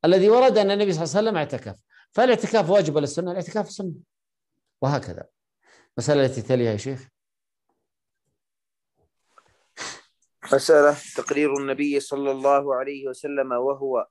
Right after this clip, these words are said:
Speaker 2: كف النبي صلى الله عليه وسلم على، على الإنكار على ما علي-، على الإنكار على ما علم به من قول أو ف-،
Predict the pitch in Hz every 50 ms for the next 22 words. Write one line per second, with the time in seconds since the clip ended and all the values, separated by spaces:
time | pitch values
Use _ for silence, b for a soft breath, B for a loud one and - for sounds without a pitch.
0 | _ - - 151 143 _ _ - 139 139 135 135 135 135 143 143 139 139 135 135
1 | - 135 131 131 131 127 123 127 135 139 139 135 139 127 123 131 135 139 135 135
2 | 127 127 - 151 143 143 139 131 131 120 120 127 127 117 127 113 _ - 110 120
3 | 131 139 135 135 127 135 127 120 - 143 143 139 143 135 135 123 127 131 131 131
4 | 127 131 135 131 127 117 110 131 143 143 143 135 _ _ _ _ _ _ _ _
5 | _ _ - 98 127 135 143 139 131 135 135 127 120 - 147 143 143 135 127 120
6 | 131 131 135 131 127 135 135 135 135 123 110 131 147 139 143 131 131 123 120 127
7 | 139 139 139 139 135 131 127 123 120 120 - 139 143 143 139 139 131 127 113 127
8 | 127 123